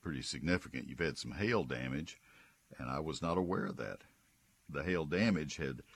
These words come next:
uh, hit in just the right angle to damage flashing and, and, uh, cause some leaks. And so they pointed out where it was and the significance of it. And,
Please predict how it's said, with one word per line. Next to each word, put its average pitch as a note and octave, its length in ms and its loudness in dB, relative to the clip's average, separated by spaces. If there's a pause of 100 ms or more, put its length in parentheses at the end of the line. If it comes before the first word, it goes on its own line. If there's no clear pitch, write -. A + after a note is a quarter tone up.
(360)
uh, - 160 -6
hit G2 260 2
in D2 160 -2
just E2+ 220 -4
the E2+ 80 -2
right E2+ 240 6
angle F2 340 2
to - 120 -10
damage D2+ 420 0
flashing F#2 600 4
and, C#2 180 -2 (540)
and, B1+ 520 -6
uh, B1 180 -6 (220)
cause D#2 240 2
some C#2 200 -4
leaks. - 540 -2 (220)
And B1+ 460 -4 (520)
so C#2 600 2
they D2+ 120 0
pointed D2 360 0
out D2 220 2
where E2 200 2
it C#2 100 -2
was D#2+ 440 0
and C2+ 120 -2
the C2+ 60 -4
significance C#2+ 800 -2
of B1+ 220 0
it. C2+ 160 0
And, B1+ 200 -4